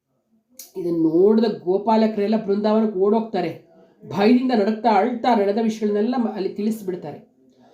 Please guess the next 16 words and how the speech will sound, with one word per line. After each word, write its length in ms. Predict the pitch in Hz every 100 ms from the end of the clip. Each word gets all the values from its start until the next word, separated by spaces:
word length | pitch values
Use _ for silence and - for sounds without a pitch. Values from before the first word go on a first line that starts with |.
| - -
ಬೃಂದಾವನ-, 880 | 254 392 427 403 381 359 226 180 175
ಬೃಂದಾವನವೇ 720 | 214 254 294 339 349 349 349
ಓಡ್ 280 | 330 320 311
ಬರುತ್ತೆ, 260 | 302 - 285
"ಏನಪ್ಪ 320 | 240 311 -
ಹೀಗೆ 760 | 233 254 294 262 302 277 214 190 - _ _ -
ನಡೀತಾ 360 | 220 247 254
ಇದೆ?" 180 | 220 196
ಅಂತ. 220 | 175 -
ನೋಡಿದ್ರೆ 480 | - 180 247 247 294
ಕೃಷ್ಣನನ್ನ 640 | 320 247 - 294 269 247 240
ಸರ್ಪ 320 | 240 240 285
ಸುತ್ಕೊಂಡಿದೆ. 1000 | 254 247 - 349 349 285 233 240 247 - - - - - - -
ಅವ್ನು 240 | 302 160
ಕಣ್ಮುಚ್ಕೊಂಡಿದ್ದಾನೆ 920 | - 220 302 403 - 403 381 330 302
ಕೃಷ್ಣ. 320 | 277 247 -